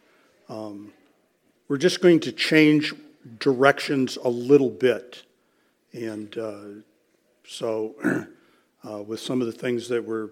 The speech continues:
that we're going to do, it won't, it won't be denominations, but, you know, I'm calling it, uh, major religious influences in America,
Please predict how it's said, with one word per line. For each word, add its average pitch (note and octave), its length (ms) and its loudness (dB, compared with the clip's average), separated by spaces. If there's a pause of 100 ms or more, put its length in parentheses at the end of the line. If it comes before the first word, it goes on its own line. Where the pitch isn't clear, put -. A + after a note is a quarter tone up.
(120)
that A2+ 120 -4
we're G#2+ 100 -10
going A2+ 280 -8
to - 120 -16
do, A2+ 200 -6
it A#2 80 -4
won't, C#3 220 2
it C3+ 100 6
won't D3+ 240 4
be D3+ 100 4
denominations, C3+ 880 2
but, A2 360 -8
you A#2 200 -8
know, A#2 160 -4
I'm A#2+ 160 -4
calling A#2 400 -2
it, G#2+ 320 -6 (720)
uh, A2+ 180 -8
major B2 420 -2
religious A#2 560 -2
influences A#2 880 -6
in A2+ 120 -8
America, A2+ 800 -4